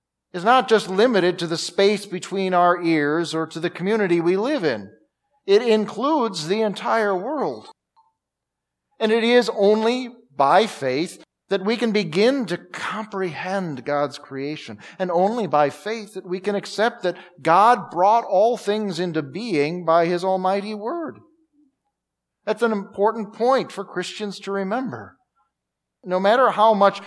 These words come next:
scientific evidence you present to refute evolutionism, to accept the creation account of Genesis one and two requires something more. To understand that the universe we see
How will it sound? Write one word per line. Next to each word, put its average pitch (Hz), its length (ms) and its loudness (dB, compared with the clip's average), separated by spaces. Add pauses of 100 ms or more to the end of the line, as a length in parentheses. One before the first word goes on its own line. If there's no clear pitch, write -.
(120)
scientific 202 920 0
evidence 165 520 2
you 175 100 -6
present 156 520 -4
to 139 80 -6
refute 139 720 -6
evolutionism, 127 960 -6 (420)
to 226 140 2
accept 233 540 2
the 185 80 -2
creation 175 680 0
account 156 460 0
of 147 100 -8
Genesis 160 520 -2
one 147 240 -2
and 143 120 -8
two 254 240 -6 (220)
requires 233 600 -4
something 240 460 -6
more. 247 440 -2 (1040)
To 180 180 0
understand 190 760 2
that 185 140 -6
the 156 80 -6
universe 180 600 -2
we 147 240 -4
see 180 760 -6